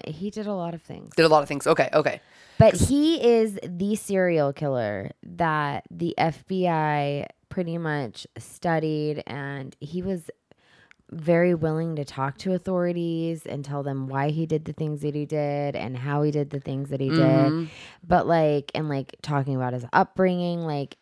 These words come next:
Speaker 1: he is one of the serial killers that help write the book of Serial Killer
Speaker 2: Yeah,
Speaker 1: one oh one,
Speaker 2: I think, t-,
Speaker 1: you
Speaker 2: yeah,
Speaker 1: know,
Speaker 2: 'cause I
Speaker 1: like
Speaker 2: think Ted Bundy originally got the idea going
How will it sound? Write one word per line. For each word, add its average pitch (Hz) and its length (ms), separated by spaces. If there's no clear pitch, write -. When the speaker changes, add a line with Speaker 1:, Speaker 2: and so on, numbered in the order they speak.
Speaker 1:
he 190 360
is 156 460
one 156 400
of 143 180
the 147 120
serial 135 440
killers 123 460
that 127 240
help 135 300
write 139 640
the 147 220
book 131 440
of 123 460
Serial 151 500
Killer - 140
Speaker 2:
Yeah, 175 200
Speaker 1:
one 123 160
oh 196 120
one, 104 140
Speaker 2:
I - 40
think, 349 260
t-, - 160
Speaker 1:
you 233 80
Speaker 2:
yeah, 233 120
Speaker 1:
know, - 40
Speaker 2:
'cause 196 100
I 196 40
Speaker 1:
like 170 100
Speaker 2:
think - 480
Ted 180 480
Bundy 202 420
originally 190 580
got 170 340
the 175 160
idea 156 480
going 160 720